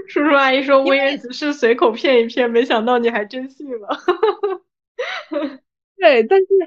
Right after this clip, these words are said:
Speaker 2: 但是其实我，我还是蛮，蛮开心的，因为每次到圣诞节的这一天，我都会相信有圣诞老人来，我都会，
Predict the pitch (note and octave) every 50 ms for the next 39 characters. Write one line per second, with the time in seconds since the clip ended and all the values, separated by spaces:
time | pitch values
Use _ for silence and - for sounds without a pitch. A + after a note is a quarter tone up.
0 | - _ _ _ _ _ _ _ _ - G#4 G4+ G#4 F4 - - C4+ D4 C4 D#4+
1 | D#4 B3+ G3+ - - - G#3+ A3 G#3 A3+ A#3+ A#3 - D4+ C#4+ A#3+ G#3+ F#3 - -
2 | _ - G#3+ G#3 G3+ - B3+ B3+ B3 C4 C#4 C4 B3+ A#3 F#3+ A3+ B3+ C#4 D4+ D4+
3 | C#4+ A3+ E3+ - - _ - _ B3 B3 A3 A3+ B3+ A#3+ A3+ G#3 G#3+ G#3+ - -
4 | D4 A#3 A#3+ B3+ B3 A#3 A#3 G#3+ G3+ F#3 G3+ G3+ G#3 A#3 A3+ G#3+ G3 G3 _ A3
5 | A3 G3+ G3+ G#3+ - _ _ _ _ - G3+ F#3+ A3+ A#3 A#3+ A#3+ C4+ C4 A#3+ A#3
6 | A3 G#3+ - _ _ _ _ - - A#3+ B3 C4+ C4 C#4 C4+ A#3+ F#3+ G3 G3 -
7 | A3+ A3 G#3+ G#3 F#3+ D#3+ D3+ E3+ E3 D#3+ - - - - F#3 F3 F3+ G3+ G#3 G#3+
8 | A3+ A#3 C4 A3+ G#3+ G3+